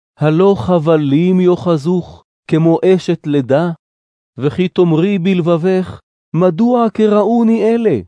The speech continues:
ברוב עוונך נגלו שולייך, נחמסו עקבייך.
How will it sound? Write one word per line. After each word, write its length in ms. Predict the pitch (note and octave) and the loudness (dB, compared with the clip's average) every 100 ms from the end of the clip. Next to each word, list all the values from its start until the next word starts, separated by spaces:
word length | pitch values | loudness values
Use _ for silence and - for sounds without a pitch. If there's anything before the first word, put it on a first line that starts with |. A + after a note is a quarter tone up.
| _ _ _ _ - | _ _ _ _ -6
ברוב 500 | D3 G3+ A3+ A#3+ A3 | 0 2 4 4 2
עוונך 800 | A3+ G3+ A3 G#3+ G#3+ A#3+ G#3+ G#2+ | 0 2 0 2 2 2 0 -2
נגלו 480 | G3 G3 E3+ F#3 F#3 | -2 -2 0 0 0
שולייך, 680 | - E3 D3 C3 G2 - - _ - | 0 0 2 0 -4 -10 -20 _ -4
נחמסו 1000 | G3 G3+ G3+ G3+ F#3+ - G#3 A3 G#3 F#3 | -2 0 0 0 0 -4 -2 0 2 2
עקבייך. 920 | F3+ F3+ E3 D#3 F3+ E3+ G#2 G2 - | 0 0 0 0 -2 -2 -4 -10 -20